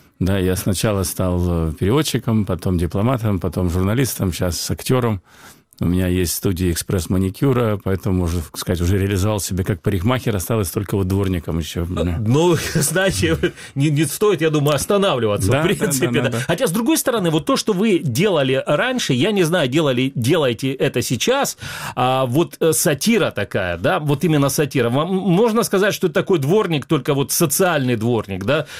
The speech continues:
Speaker 2: а, который выметает или, по крайней мере, показывает: "Ребят, посмотрите, что вы тут намусорили".
Speaker 1: Кстати, да, я вот, вы действительно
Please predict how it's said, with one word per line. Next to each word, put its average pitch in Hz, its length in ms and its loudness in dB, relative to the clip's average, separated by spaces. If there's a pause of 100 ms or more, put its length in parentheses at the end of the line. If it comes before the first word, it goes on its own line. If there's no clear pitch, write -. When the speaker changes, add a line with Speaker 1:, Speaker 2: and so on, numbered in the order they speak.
(140)
Speaker 2:
а, 127 260 0
который 190 380 2
выметает 175 720 0
или, 147 140 2
по 151 120 -2
крайней 170 340 0
мере, 156 220 2
показывает: 151 540 0
"Ребят, 156 280 2
посмотрите, 202 520 0
что 202 140 2
вы 185 80 4
тут 185 180 -4
намусорили". 175 520 0
Speaker 1:
Кстати, 110 340 0
да, 165 200 2
я 117 220 2
вот, 107 180 -2
вы 110 140 0
действительно 107 420 -2